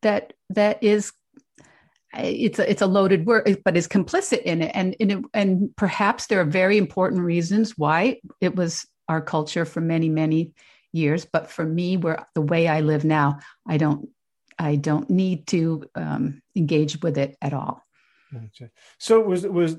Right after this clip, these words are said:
Speaker 2: the, the family dynamic, there's you and your daughter, were there other people involved in this? 'Cause
Speaker 1: Yeah,
Speaker 2: it's,
Speaker 1: yeah.
Speaker 2: it was a bit of, could, could be a bit of an upheaval.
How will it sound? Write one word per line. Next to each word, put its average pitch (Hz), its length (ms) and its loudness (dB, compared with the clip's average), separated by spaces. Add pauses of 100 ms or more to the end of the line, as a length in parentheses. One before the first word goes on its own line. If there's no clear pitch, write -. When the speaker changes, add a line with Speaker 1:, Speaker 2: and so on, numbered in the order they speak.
Speaker 2:
the, 156 320 -4
the 165 160 -6
family 190 420 2
dynamic, 156 840 -6
there's 127 280 -4
you 156 180 2
and 156 100 0
your 143 100 -2
daughter, 139 340 0
were 120 120 -6
there 139 160 -4
other 143 180 -4
people 165 340 -6
involved 175 420 -4
in 208 120 -6
this? 233 220 -8
'Cause - 100 0
Speaker 1:
Yeah, 349 140 4
Speaker 2:
it's, 339 80 -2 (140)
Speaker 1:
yeah. 220 260 4 (200)
Speaker 2:
it 160 40 -2
was 147 120 0
a 135 40 -2
bit 139 160 -4
of, 135 200 -6
could, 180 220 -2
could 214 180 2
be 190 100 2
a 160 60 2
bit 165 160 0
of 170 80 0
an 170 100 -2
upheaval. 151 580 -6